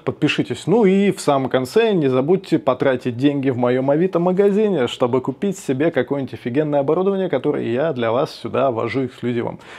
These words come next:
Там есть куча всяких классных установок, педалей, тарелок, э, всего, чего только можно, электронных установок, да. То есть всё выбираю я лично, всё сюда привожу и продаю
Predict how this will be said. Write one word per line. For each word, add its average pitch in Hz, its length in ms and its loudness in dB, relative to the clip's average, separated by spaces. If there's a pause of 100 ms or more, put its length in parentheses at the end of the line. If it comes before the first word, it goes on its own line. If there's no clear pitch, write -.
(180)
Там 131 180 2
есть 131 240 -2
куча 120 300 -6
всяких - 280 -12
классных - 420 -8
установок, 165 640 -2
педалей, 160 600 2
тарелок, 139 720 0 (260)
э, 110 420 -6
всего, 143 400 0
чего 131 220 -2
только 135 260 -2
можно, 120 300 -4
электронных 135 420 -2
установок, 123 500 -6
да. 120 120 2 (340)
То - 60 -4
есть 117 120 -4
всё - 220 2
выбираю 117 460 0
я 143 100 4
лично, 220 420 -2
всё 131 280 -2
сюда 110 260 -10
привожу 165 540 -6
и 180 180 -4
продаю 131 1040 -4